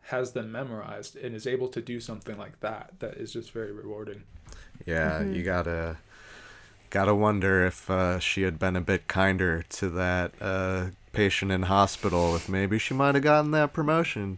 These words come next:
Speaker 2: Kar-, <laughs> karma might have favored her. I don't know.
Speaker 3: Yeah, her boss saw hospital and was like, "I'm not promoting this lady."
Speaker 1: Do you, do you have, so, Orla, do you have, like, um,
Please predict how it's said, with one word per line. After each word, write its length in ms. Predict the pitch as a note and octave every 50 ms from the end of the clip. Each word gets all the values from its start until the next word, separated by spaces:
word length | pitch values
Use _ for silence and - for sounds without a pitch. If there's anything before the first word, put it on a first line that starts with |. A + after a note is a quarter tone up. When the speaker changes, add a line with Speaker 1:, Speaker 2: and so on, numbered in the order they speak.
| - -
Speaker 2:
Kar-, 300 | - - - G2+ G#2 G#2 - -
<laughs> 1000 | - D#3+ - - E4+ - - G4 - - C4+ D4+ E4 - - - - - - -
karma 340 | - B2+ B2+ B2+ C3 B2+ B2+
might 220 | B2 B2+ B2 B2
have 120 | A#2+ A#2+ -
favored 420 | - C3+ C#3+ C#3+ C3 B2+ A2+ G#2+
her. 180 | G#2+ G2+ G2 G2
I 120 | G2 G2+
don't 160 | G#2 A#2 C3
know. 340 | C#3+ D#3 F3 E3 D3 C#3 C3+ - - - - - - - - - - - - - D#3
Speaker 3:
Yeah, 200 | G#3 A3 G#3 G#3
her 160 | G#3 A3 G#3
boss 260 | F#3 G3+ G3+ G#3 G3+
saw 420 | - - - - G#3 G3 F#3+ F3+ F#3
hospital 640 | F#3+ F3 E3 F3+ - C#3+ - F3 F3 - - - F3 F3+ F3 F#3 G3 -
and 80 | F#3 F3+
was 300 | D3+ - - A3 D#3 -
like, 320 | F3+ D#3+ E3+ - - -
"I'm 120 | - G3+ F#3+
not 100 | F#3 D4
promoting 520 | - - - F#3 F3 F3 F3+ - F#3 E3+ E3+
this 300 | E3+ D#3+ F#3+ E3+ - -
lady." 440 | - E3 - - - F#2 - - - - D3+ - - - - - - - - - A3+ B3 G#3 G#3 - - - - -
Speaker 1:
Do 80 | -
you, 80 | F3 F3
do 260 | D#3 D#3 D3+ C#3+ D3+
you 60 | F3
have, 300 | D#3 E3+ E3 D3+ D3 -
so, 260 | - - D#3+ D3 C#3+ C3+ -
Orla, 220 | D#3 D3+ D3+ D#3+ D3+
do 100 | D3 D3+
you 80 | D3+
have, 180 | D3+ D#3 D3 C#3+
like, 220 | D3+ C#3+ C#3 C#3
um, 340 | C#3 B2+ B2 A#2 A2 A2+ A#2